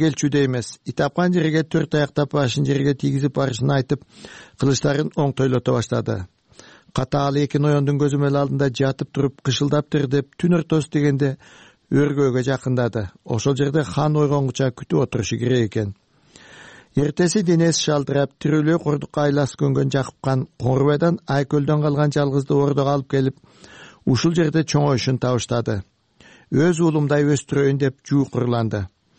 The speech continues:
Жакып кан Коңурбай баланы жок кылууга камданып калганын сезди. Бирок ачык каршы сөз айта албай,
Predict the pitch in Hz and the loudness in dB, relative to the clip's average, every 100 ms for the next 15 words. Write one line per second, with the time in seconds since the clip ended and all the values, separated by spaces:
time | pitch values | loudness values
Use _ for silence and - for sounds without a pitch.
0 | - 139 135 - - 160 156 - - - | -8 -4 -4 -8 -4 -2 -2 -8 -20 -20
1 | - - 127 135 143 160 160 131 139 151 | -20 -6 -4 -2 0 0 0 0 0 0
2 | 147 160 165 170 165 160 151 151 151 143 | 2 0 0 0 0 0 0 0 0 2
3 | 147 160 139 135 143 147 127 135 143 127 | 0 0 0 0 2 2 0 2 0 0
4 | 117 90 _ _ _ _ - 127 147 - | -4 -4 _ _ _ _ -6 0 0 -2
5 | _ - 127 127 - 143 - 131 127 - | _ -8 -4 -2 -2 -6 -4 -2 -2 -2
6 | 139 147 147 147 135 135 | 0 0 0 0 0 -2